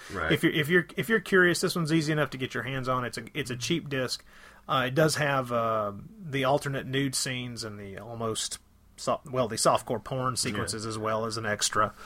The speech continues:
Speaker 1: But I think the bottom line is, you know, I, I can't imagine in any, in, no matter what genre you try to put this into, science fiction, crime, drama, I, I can't imagine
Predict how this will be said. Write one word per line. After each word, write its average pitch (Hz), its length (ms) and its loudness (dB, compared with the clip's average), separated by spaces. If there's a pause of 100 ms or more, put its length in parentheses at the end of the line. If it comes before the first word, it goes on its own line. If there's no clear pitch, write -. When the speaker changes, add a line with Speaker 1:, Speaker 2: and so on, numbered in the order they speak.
(220)
Speaker 1:
But - 160 -2 (260)
I 107 80 2
think 107 180 0
the 95 60 -2
bottom 92 280 4
line 92 240 2
is, 82 260 -6
you 87 100 -6
know, 82 120 -4
I, 82 200 -2
I - 80 -6
can't 107 280 -2
imagine 92 500 0
in 85 180 -4
any, 110 220 2
in, 92 340 -4
no 101 80 2
matter 104 200 4
what 107 200 6
genre 104 400 4
you 85 100 -4
try 80 180 -2
to 78 60 -4
put 85 180 -4
this 78 160 -6
into, 67 340 -6
science 87 300 -2
fiction, 87 320 -4
crime, 87 260 0
drama, 87 240 0
I, 80 240 0
I - 120 -6
can't 98 200 -4
imagine 87 540 -4